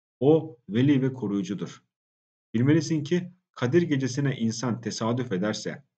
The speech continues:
bu Allah'ın kendisine ihsanda bulunduğu bin aydan hayırlıdır. Kadir gecesi her bin gecede bir tane olarak bulunuyorsa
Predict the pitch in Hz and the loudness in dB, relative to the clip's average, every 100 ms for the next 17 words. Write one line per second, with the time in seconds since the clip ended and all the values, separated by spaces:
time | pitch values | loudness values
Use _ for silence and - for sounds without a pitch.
0 | _ - 139 165 - _ _ 117 127 143 | _ -2 0 0 -4 _ _ 0 2 2
1 | 160 143 131 127 123 143 120 117 - 123 | 0 0 -2 0 -2 -4 -4 -4 -2 0
2 | 143 139 120 113 139 127 151 131 104 127 | 0 0 2 2 0 2 2 2 0 -4
3 | 117 104 90 90 82 - _ _ _ _ | -4 -4 -4 -6 -10 -18 _ _ _ _
4 | _ _ 117 127 147 143 143 139 156 147 | _ _ 0 2 4 4 2 2 0 -2
5 | 143 _ _ 139 143 120 156 143 123 110 | -6 _ _ 0 2 4 2 2 0 0
6 | 107 156 147 - - 98 151 147 131 117 | 0 0 -2 -12 -18 0 0 2 0 0
7 | 87 98 110 123 123 107 113 120 92 - | 0 -2 -2 -4 -4 -4 0 0 0 -4
8 | 127 139 | -6 -6